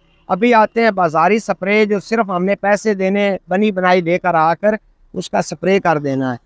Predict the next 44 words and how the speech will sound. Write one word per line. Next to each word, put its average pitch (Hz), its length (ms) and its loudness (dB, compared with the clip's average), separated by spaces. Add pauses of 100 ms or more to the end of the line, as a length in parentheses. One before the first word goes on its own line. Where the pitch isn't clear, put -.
(320)
تو 185 80 -6
میرے 208 160 2 (100)
فارمر 196 360 2
بھائیوں، 214 520 2 (180)
مجھے 180 280 0
کمپنی 208 380 -2
کا 233 120 0
نام 214 360 2 (180)
اچھی - 280 -6
طرح 214 220 2
سے 196 140 -2
یاد 175 280 2
نہیں 226 280 0
ہے، 226 80 4
یا 175 300 0
نیا 165 360 0
سویرا 214 440 0
کی 233 180 -2
ہے 233 140 2 (200)
یا 208 280 2
جعفر 247 360 2
برادر 214 380 2
والوں 170 320 0
کی 156 240 -2
ہے، 127 80 -4 (280)
نٹیوو، 214 580 -2 (520)
وہ 196 140 2
آپ 233 220 4
نے 240 160 0
لینی 202 360 0
ہے۔ 233 200 2 (280)
اس 240 260 -4
کو 240 200 0
آپ 220 280 4
نے 233 220 2
سو 208 420 2
ملی 233 260 2
لیٹر 214 400 2
بیس 220 380 -2
لیٹر 214 240 0
والی 208 280 2
ٹینکی 196 360 -2
میں 208 120 2
ڈال 185 220 4